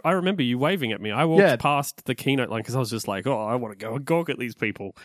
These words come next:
Speaker 1: And I walked past it, like, maybe eight, maybe,
Speaker 2: Yeah.
Speaker 1: maybe
Speaker 2: We
Speaker 1: eight thirty.
Speaker 2: lined up at about eight,
Speaker 1: And
Speaker 2: so
Speaker 1: there was no, like, there was no reason to,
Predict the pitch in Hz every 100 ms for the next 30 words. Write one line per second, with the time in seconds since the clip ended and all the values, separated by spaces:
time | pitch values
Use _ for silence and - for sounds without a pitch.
0 | - _ - 135 160 151 - 131 139 -
1 | 107 107 101 127 151 185 190 233 - 175
2 | 175 180 139 123 170 170 - - 160 156
3 | 147 127 120 113 104 113 175 175 170 107
4 | 107 143 175 175 170 185 180 131 127 131
5 | 156 151 156 151 165 165 143 156 131 110
6 | - 117 110